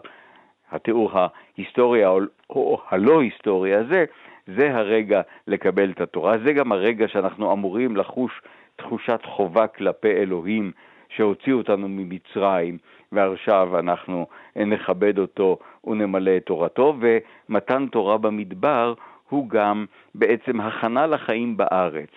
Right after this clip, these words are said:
כאן אנחנו מקבלים את מערכת הכללים, את החוקים, שיסייעו לנו להיות אומה שומרת חוק בארצה.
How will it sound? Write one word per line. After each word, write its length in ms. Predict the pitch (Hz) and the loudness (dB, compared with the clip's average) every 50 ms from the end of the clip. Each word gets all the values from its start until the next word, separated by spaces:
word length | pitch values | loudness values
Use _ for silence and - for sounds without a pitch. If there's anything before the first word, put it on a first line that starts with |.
| - - | -16 -4
כאן 240 | - 131 131 139 135 | 0 0 0 0 0
אנחנו 300 | 131 120 113 - 113 107 | -4 -4 -6 -6 -6 -4
מקבלים 560 | 101 98 95 - 95 92 107 117 120 117 107 | -4 -4 -2 -4 -4 -2 -2 -2 -2 -2 -4
את 120 | - - | -6 -4
מערכת 520 | 98 87 82 90 98 101 92 104 101 - - | -4 -2 0 0 -2 -2 -4 -6 -8 -8 -10
הכללים, 640 | 90 _ - 92 90 90 107 120 139 139 131 127 113 - _ - - - - _ _ - - - | -18 _ -8 -6 -6 -4 -2 0 0 0 0 0 -4 -8 _ -20 -20 -20 -20 _ _ -8 -6 -6
את 160 | 95 - - 90 90 90 85 - - - - - - - - | -6 -2 0 0 2 2 0 -2 -8 -20 -20 -20 -18 -8 -2
החוקים, 920 | 90 90 90 87 85 - - - 113 110 - - 190 185 170 160 160 147 _ - - - _ _ - - - | 2 2 4 2 2 -2 -4 -6 -6 -6 -4 -4 -2 0 0 -2 -2 -4 _ -16 -20 -20 _ _ -20 -10 -2
שיסייעו 1400 | 127 120 113 110 104 - _ _ _ - - 110 117 123 - - 123 113 120 127 120 - - 120 113 - 143 156 170 | 2 2 4 4 2 0 _ _ _ -10 -4 0 2 2 0 0 2 2 2 2 2 0 0 0 0 0 -2 -2 0
לנו 280 | 156 135 123 120 117 | 0 0 0 -2 -4
להיות 500 | 110 107 110 113 117 127 123 117 - - - - - _ - | -2 -2 -2 0 2 0 0 -2 -6 -18 -20 -20 -20 _ -6
אומה 300 | - 113 107 107 117 123 131 - - | -4 -4 -2 0 0 -2 -2 -4 -4
שומרת 480 | 117 101 98 110 113 101 101 98 - - - | -6 -4 -2 -2 -2 -2 -2 -6 -6 -8 -4
חוק 240 | - 143 135 - - - | -2 -2 -2 -2 -8 -4
בארצה. 540 | 90 92 78 90 87 87 - - - 80 | -2 0 0 0 0 -2 -6 -6 -4 -4